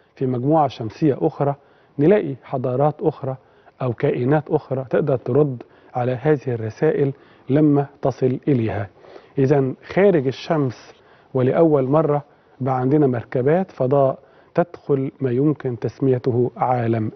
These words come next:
الأبد. ثلاثة، بريطانيا بعد ألف يوم من مغادرة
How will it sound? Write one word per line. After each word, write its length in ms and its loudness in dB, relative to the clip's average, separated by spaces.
الأبد. 540 -4
ثلاثة، 480 2
بريطانيا 840 2
بعد 480 0
ألف 440 2
يوم 440 0
من 200 4
مغادرة 600 0